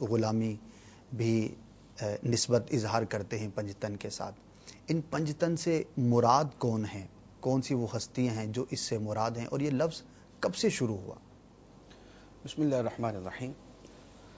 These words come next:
Speaker 2: عشرہ کے حوالے سے آپ نے ذکر کیا، محرم الحرام کا پہلا عشرہ امام حسین اور اہل بیت رضی اللہ تعالی عنہم کے حوالے سے معروف ہے۔ اس میں بڑی پیاری بات ہے کہ اس عشرے کی جو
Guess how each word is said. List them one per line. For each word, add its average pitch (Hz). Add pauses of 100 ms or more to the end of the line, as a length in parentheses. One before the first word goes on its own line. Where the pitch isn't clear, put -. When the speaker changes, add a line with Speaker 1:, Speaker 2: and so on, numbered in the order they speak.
(480)
Speaker 2:
عشرہ 170
کے 160
حوالے 131
سے 135
آپ 110
نے 120 (160)
ذکر 110
کیا، 107
محرم 120
الحرام 113
کا 117
پہلا 110
عشرہ 104 (200)
امام 123
حسین 113
اور 110
اہل 117
بیت 107
رضی 131
اللہ 117
تعالی 104 (100)
عنہم 127
کے 143
حوالے 104
سے - (120)
معروف 107
ہے۔ 117 (920)
اس -
میں 160
بڑی 147
پیاری 151
بات 107
ہے - (640)
کہ -
اس -
عشرے 151
کی 165
جو 160